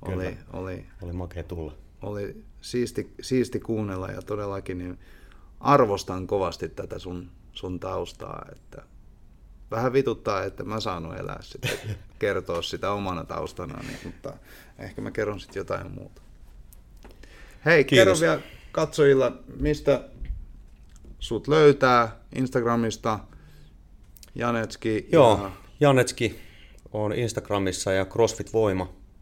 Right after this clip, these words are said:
Speaker 2: Tulkaa Keravalle CrossFit
Speaker 1: Niin.
Speaker 2: Voimaa. Heinäkuun ajan saa tulla mille tunnille tahansa, CrossFit-harrastajat. Ja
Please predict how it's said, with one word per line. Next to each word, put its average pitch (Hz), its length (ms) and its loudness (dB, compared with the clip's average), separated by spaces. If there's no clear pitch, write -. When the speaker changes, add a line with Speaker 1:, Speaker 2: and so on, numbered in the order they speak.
Speaker 2:
Tulkaa 92 600 0
Keravalle 92 480 2
CrossFit 101 400 -2
Speaker 1:
Niin. 139 140 2
Speaker 2:
Voimaa. 90 500 2
Heinäkuun 101 440 2
ajan 92 220 0
saa 90 220 0
tulla 92 260 -2
mille 95 220 0
tunnille 90 380 -4
tahansa, 107 460 -2
CrossFit-harrastajat. 92 1000 -2
Ja 101 280 4